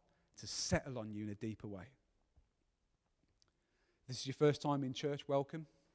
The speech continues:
This is the gospel. That God so loved the world that he gave his only son, died on a cross, that whoever would believe in him and in his resurrection would not perish but would have everlasting life.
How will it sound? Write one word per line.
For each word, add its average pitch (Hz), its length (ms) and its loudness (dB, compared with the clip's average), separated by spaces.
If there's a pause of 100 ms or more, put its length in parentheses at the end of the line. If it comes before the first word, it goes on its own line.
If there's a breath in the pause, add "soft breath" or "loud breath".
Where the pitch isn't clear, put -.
(880)
This 123 140 -2
is 123 80 -6
the 151 80 -4
gospel. 113 420 -6 (880)
That - 100 -18
God 135 180 2
so 147 140 4
loved 147 200 6
the 139 80 -2
world 151 320 6 (480 soft breath)
that 107 100 -10
he 104 60 -8
gave 131 240 4
his 135 100 2
only 156 280 6
son, 127 280 -2 (920)
died 131 180 2
on 151 80 6
a 151 40 8
cross, - 460 -2
that 113 120 -6
whoever 160 340 10
would 165 180 8
believe 156 320 6
in 165 120 0
him 143 260 -2 (520 soft breath)
and 110 100 -4
in 123 60 2
his 135 140 2
resurrection 143 640 2 (580 soft breath)
would - 100 2
not 139 160 4
perish 143 380 4
but - 80 -6
would 113 120 -8
have 120 140 0
everlasting 143 480 2
life. 110 360 -6